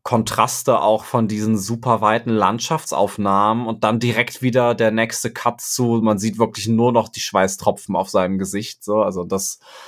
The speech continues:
weiß nicht, das, das, das hat so ein ganz, obwohl es so weite Aufnahmen sind, so was ganz Bedrückendes irgendwie, so,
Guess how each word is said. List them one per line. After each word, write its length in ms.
weiß 280
nicht, 180
das, 220
das, 280
das 200
hat 140
so 120
ein 160
ganz, 720
obwohl 380
es 120
so 160
weite 340
Aufnahmen 560
sind, 200
so 180
was 160
ganz 240
Bedrückendes 720
irgendwie, 480
so, 160